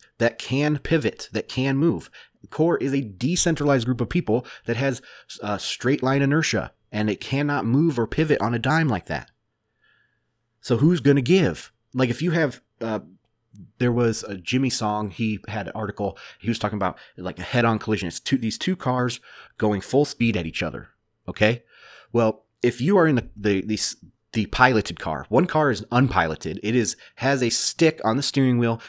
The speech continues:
that's holding it in a straight line, and it's going at sixty miles an hour, okay? And <laughs> you have the other car that's being piloted by somebody, and they know that, that, that other car is not. It's going straight no matter what, right?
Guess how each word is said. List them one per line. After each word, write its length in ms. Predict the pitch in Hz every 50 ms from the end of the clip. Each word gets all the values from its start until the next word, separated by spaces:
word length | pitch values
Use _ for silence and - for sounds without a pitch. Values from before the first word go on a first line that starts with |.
| -
that's 160 | - 107 - -
holding 300 | - 131 156 143 131 131
it 100 | 127 98
in 80 | 107 104
a 20 |
straight 300 | - - - 123 120 123
line, 340 | 110 104 104 104 101 101 98 - - - -
and 140 | 90 98 113
it's 140 | 120 -
going 240 | - 117 117 113 107
at 160 | 98 85 - - - -
sixty 440 | - - - 147 - - - 127 113
miles 260 | 113 107 104 98 87
an 80 | 95
hour, 380 | 92 92 87 82 71 57 - _ _ _ _ _ _ _ 101
okay? 320 | 90 - - 98 98 98 - - - - - -
And 340 | 107 110 110 107 104 98 - - - - - -
<laughs> 0 | - - -
you 320 | - 139 - 131 123 139
have 220 | 131 135 139 131 113
the 100 | 117 -
other 220 | 120 151 185 170
car 260 | - - 113 107 110
that's 140 | 107 104 -
being 240 | 117 147 196 208 170
piloted 420 | - - 185 208 214 196 147 120
by 120 | 104 110 104
somebody, 360 | - - 90 76 76 69 - - - - -
and 120 | 120 123 123
they 120 | 156 175
know 300 | 190 160 170 202 208 196
that, 280 | 156 139 127 135 - - - - _ - 107 101 _ _ - - _ _ -
that, 160 | - 127 120 -
that 120 | 139 131
other 180 | - 156 170 180
car 240 | - - 131 127
is 120 | 120 110 107
not. 420 | 113 139 185 170 - - - - - _ _ _ _ _ _ _ _
It's 160 | - 147 147 -
going 220 | 190 190 180 156
straight 340 | - - - 170 175 131 135
no 80 | 135
matter 180 | 135 135 123 110
what, 320 | 110 139 170 - - - _ _ _ _ _ _ _ _ _ _ _ _ _ _ _ _ _ _ _ -
right? 320 | 95 104 139 - -